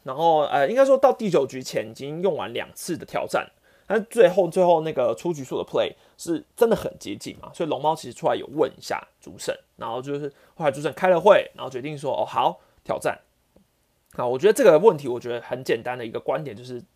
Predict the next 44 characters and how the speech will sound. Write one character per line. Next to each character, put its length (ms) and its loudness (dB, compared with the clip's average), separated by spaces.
就 140 6
我 280 2
而 60 -6
言 200 -8
啦， 240 -10
我 120 -8
是 160 -6
觉 200 -6
得 260 -6
龙 200 6
猫 160 2
只 140 -6
是 80 -10
在 140 2
做 220 -2
他 140 -8
的 80 -4
职 300 -14
务， 200 -6
所 180 8
以 140 2
不 100 0
管 220 2
今 140 -6
天 100 -2
是 100 -8
哪 140 -8
一 40 -10
队 100 0
的 80 0
总 220 -10
教 160 0
练 200 -2
出 300 -4
来， 240 0
他 140 -2
一 120 -14
定 320 -8
都 220 8
会 140 2
上 200 -4
来 80 -12
挑 240 -16
战， 200 -4